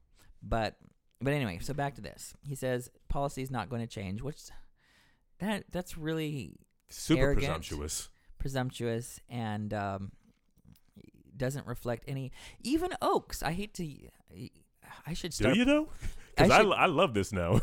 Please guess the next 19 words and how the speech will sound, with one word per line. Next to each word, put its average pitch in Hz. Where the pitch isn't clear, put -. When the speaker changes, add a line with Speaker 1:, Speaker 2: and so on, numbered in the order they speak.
Speaker 2:
<laughs> -
Speaker 1:
I 180
should 240
start 175
a 156
po-, 151
podcast 139
called 110
Even 143
Oaks, -
Speaker 2:
Even 139
Speaker 1:
because -
Speaker 2:
<laughs> -
Speaker 1:
if 165
I 175
can 415
respond 208
to 202
someone 165